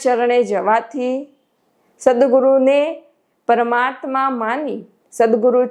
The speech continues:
ચરણે તન, મન, ધન, મસ્તક સમર્પણ કરવા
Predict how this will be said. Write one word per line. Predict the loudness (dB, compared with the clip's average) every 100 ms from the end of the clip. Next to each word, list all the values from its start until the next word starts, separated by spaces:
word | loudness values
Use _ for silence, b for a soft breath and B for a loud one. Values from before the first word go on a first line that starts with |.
| 0
ચરણે | 0 0 -4 -6 -4
તન, | -2 0 -2
મન, | -2 -4 -2
ધન, | -2 0 -2 -4
મસ્તક | -4 -4 -2 -2 -4 -18 b -4
સમર્પણ | -2 0 0 -2 -2 -4 -4 -4
કરવા | -2 -2 -2 -4 -4